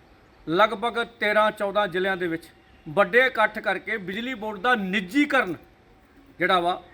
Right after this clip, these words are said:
ਉਹ ਰੋਕਣ ਲਈ ਸੱਦਾ ਦੇ ਰਹੇ ਆਮ ਜਨਤਾ ਨੂੰ। ਇਹ ਇਕੱਲਾ ਕਿਸਾਨਾਂ ਦਾ ਮੁੱਦਾ ਨਹੀਂ ਹੈ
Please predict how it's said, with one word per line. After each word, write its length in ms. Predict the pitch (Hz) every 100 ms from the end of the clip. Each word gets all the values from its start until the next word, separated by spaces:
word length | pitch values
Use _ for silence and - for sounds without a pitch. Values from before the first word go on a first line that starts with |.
| - _ _ _ _ -
ਉਹ 120 | 247
ਰੋਕਣ 480 | 190 202 - 262 247
ਲਈ 240 | 214 214 - _ _ _ _ -
ਸੱਦਾ 420 | - - 165 240
ਦੇ 200 | 214 233
ਰਹੇ 100 | 233
ਆਮ 260 | 240 226 214
ਜਨਤਾ 280 | 220 220 240
ਨੂੰ। 120 | 269
ਇਹ 80 | 277
ਇਕੱਲਾ 280 | 262 269
ਕਿਸਾਨਾਂ 500 | 269 - 208 208 220
ਦਾ 120 | 226 240
ਮੁੱਦਾ 320 | 214 226 226
ਨਹੀਂ 200 | 247 240
ਹੈ 260 | 175 -